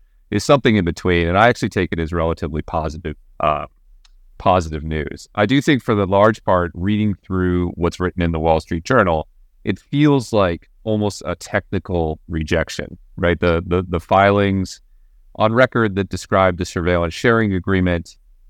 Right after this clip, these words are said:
didn't disclose the name of the exchange and didn't disclose the details of that, how those surveillance sharing agreements would work.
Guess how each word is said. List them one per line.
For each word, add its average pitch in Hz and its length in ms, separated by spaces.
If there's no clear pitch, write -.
didn't 123 260
disclose 90 540
the 85 100
name 90 500
of 76 220
the 76 120
exchange 101 540
and 92 100
didn't 120 220
disclose 95 460
the 90 100
details 80 800
of 98 240
that, 85 320
how 98 180
those 87 240
surveillance 85 560
sharing 85 280
agreements 78 520
would 78 100
work. 78 400